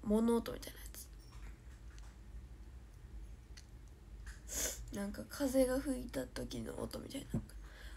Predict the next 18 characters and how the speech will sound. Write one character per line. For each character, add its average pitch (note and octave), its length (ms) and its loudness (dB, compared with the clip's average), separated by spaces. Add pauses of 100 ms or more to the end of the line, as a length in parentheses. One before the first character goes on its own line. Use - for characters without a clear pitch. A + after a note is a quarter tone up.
(100)
鳴 F#3+ 100 0
っ G3+ 60 -2
て - 180 -4
て、 F3+ 160 -2
何 F3 240 0
の G3+ 100 4
音 C#4 220 4
や B3 120 6
ろ A3+ 100 2
う A3 120 -2
と - 80 -6
思 F4 100 -8
っ G#4+ 40 -6 (240)
て。 - 60 -8 (440)
み G#2+ 100 2
ん G#2 80 4
な - 120 0
で G1+ 160 -2